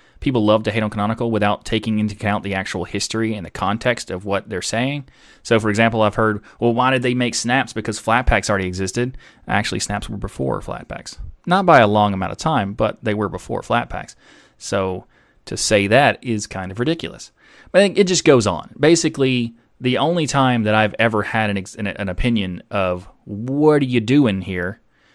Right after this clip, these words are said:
was this thirty-two bit thing. So this whole hatred of Canonical is weird,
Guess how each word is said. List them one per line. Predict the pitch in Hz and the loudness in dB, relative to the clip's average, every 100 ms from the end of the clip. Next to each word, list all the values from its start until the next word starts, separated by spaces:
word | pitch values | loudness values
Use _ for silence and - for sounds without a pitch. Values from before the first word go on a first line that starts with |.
| _ _ | _ _
was | 123 131 127 | 0 2 4
this | 120 120 | 2 0
thirty-two | - - 113 107 113 | -2 2 2 2 -2
bit | 101 - | -4 -8
thing. | - - - _ _ _ | -14 -16 -20 _ _ _
So | - 123 110 | 0 2 4
this | 113 | 2
whole | - 143 139 135 | 4 4 6 2
hatred | - - 139 - 143 | -2 -2 -2 0 -2
of | 135 - | -4 -4
Canonical | 123 139 135 151 143 - 135 | -4 -4 -6 -10 -12 -12 -8
is | 123 | -2
weird, | 143 185 120 101 | 4 6 6 2